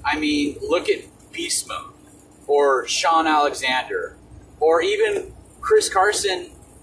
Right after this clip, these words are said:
when we weren't letting Russ cook. I just don't know what to think about. We don't even have an identity.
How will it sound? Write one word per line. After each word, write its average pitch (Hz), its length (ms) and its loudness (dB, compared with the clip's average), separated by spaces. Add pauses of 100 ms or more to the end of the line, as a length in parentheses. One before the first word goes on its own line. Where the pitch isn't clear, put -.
(460)
when 190 540 0
we 190 120 -2
weren't 208 320 -2
letting 208 240 2
Russ 208 220 0
cook. - 380 -2 (800)
I 196 160 4
just 214 200 -2
don't 156 260 -2
know 139 640 0
what 143 260 0
to - 80 -16
think 131 240 -6
about. 120 220 -6
We 180 80 0
don't 240 140 2
even 233 140 -4
have 139 580 0 (300)
an 135 100 -8
identity. 123 520 -4